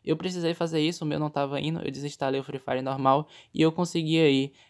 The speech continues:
instalar o Free Fire aí avançado. E aí quando você instala, mesmo que você não tenha tido, é, acesso, você vai tá conseguindo entrar aí tranquilo no servidor e vai tá podendo logar com o seu Facebook. O,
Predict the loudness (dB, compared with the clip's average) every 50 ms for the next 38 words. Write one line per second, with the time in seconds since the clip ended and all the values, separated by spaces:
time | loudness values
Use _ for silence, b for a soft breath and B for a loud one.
0 | b b -6 -6 -4 -2 2 4 4 6 6 6 4 4 2 0 -4 -2 0 -2
1 | -2 -2 0 2 2 4 4 4 2 2 2 0 0 0 0 0 0 -2 -4 -4
2 | -6 -8 -10 -10 -10 _ _ _ -2 2 2 2 2 2 0 0 0 0 0 -2
3 | -2 -2 -2 0 2 2 2 2 -2 -6 b b b b -2 0 0 0 -2 -4
4 | -4 -6 -4 -4 -4 -4 -4 -4 -6 -6 -4 -4 -4 -4 -6 -6 -8 -6 -4 -2
5 | -2 0 0 -2 -4 -4 -4 -4 -2 -2 -2 -4 -6 -6 -4 -4 -4 -4 -4 -8
6 | -6 -4 -4 -4 -4 -2 -4 -6 -8 -8 -12 -8 -6 -6 -6 -6 -8 -6 -4 -2
7 | -2 0 -2 -4 -6 -10 B B B B B B _ _ _ _ -20 -18 -16 -14
8 | -14 -14 -16 -14 -6 -4 -2 -2 -2 -2 -2 0 0 0 0 0 -2 -4 -4 -4
9 | -4 -4 -4 -2 0 0 0 0 -2 -4 -6 -4 -6 -8 -8 -8 -10 -10 -10 -8
10 | -6 -2 -2 -2 -2 0 0 0 -2 -2 -4 -6 -8 -8 -6 -6 -4 -4 -4 -4
11 | -4 -6 -8 -8 -8 -8 -8 -10 -10 -10 -10 -14 -16 -16 _ _ -20 _ _ b
12 | b b b b b b -2 0 2 4 4 4 4 4 4 4 4 4 2 2
13 | 2 0 0 -2